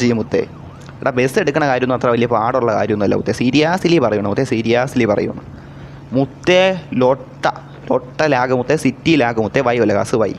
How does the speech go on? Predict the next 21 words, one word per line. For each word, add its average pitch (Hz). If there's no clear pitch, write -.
നീ 131
എന്ത് 131
ഇങ്ങനെ 110
ആയിപ്പോയത് 104
മുത്തേ? 104
ഒലകാസേ, 131
എന്ത് 180
മുത്തേ, 123
എന്ത് 202
നീ 180
ലാഗ് 156
തരണ 135
മുത്തേ 139
നമുക്ക്? 131
നമ്മൾ 202
ഈ -
ഗെയിം 208
കളിക്കാൻ 202
വരുമല്ലേ 185
മുത്തേ? 170
വൈ 180